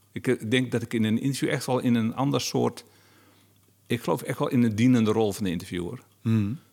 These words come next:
Speaker 1: Dus ik, ik zit daar om jouw verhaal zo goed mogelijk boven te krijgen. En daar zet ik bepaalde middelen voor in dan. Dus zo sluw ben ik dan ook alweer.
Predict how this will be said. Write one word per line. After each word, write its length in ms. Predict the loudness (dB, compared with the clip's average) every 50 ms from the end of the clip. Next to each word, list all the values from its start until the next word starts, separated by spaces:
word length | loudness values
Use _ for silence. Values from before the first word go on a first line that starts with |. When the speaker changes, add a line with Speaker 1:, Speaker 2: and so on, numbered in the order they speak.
| _ -4
Speaker 1:
Dus 300 | -4 -2 -2 -2 -4 -4
ik, 320 | -4 -6 -6 -6 -14 -14 _
ik 140 | -8 -6 -4
zit 180 | -2 -2 0 2
daar 140 | 0 -2 -2
om 380 | -2 -2 0 2 2 0 -2 -4
jouw 320 | -6 -2 0 2 2 2 2
verhaal 440 | 0 0 0 0 0 0 0 0 0
zo 160 | -2 -2 -4
goed 200 | -2 -4 -4 -4
mogelijk 340 | -2 -2 -2 -2 -2 -2 0
boven 260 | 0 0 0 -2 -6
te 60 | -10 -8
krijgen. 380 | -6 -4 -4 -4 -4 -4 -4
En 100 | -4 -2
daar 320 | -2 0 -2 -2 -4 -6 -10 -10 -6
zet 220 | -4 -2 -2 -2
ik 100 | -2 -2
bepaalde 420 | -4 -2 0 2 2 2 2 2
middelen 320 | 2 2 2 2 0 -2 -2
voor 160 | -2 -2 -2
in 180 | 2 2 2 2
dan. 200 | 2 0 -2 -2
Dus 140 | -4 -4
zo 160 | -2 -2 -2 -2
sluw 320 | -2 -2 0 0 0 0
ben 120 | 0 -2
ik 80 | -2 -2
dan 120 | -2 -2 -4
ook 100 | -2 -2
alweer. 360 | -2 -2 -2 -4 -6 -6 -8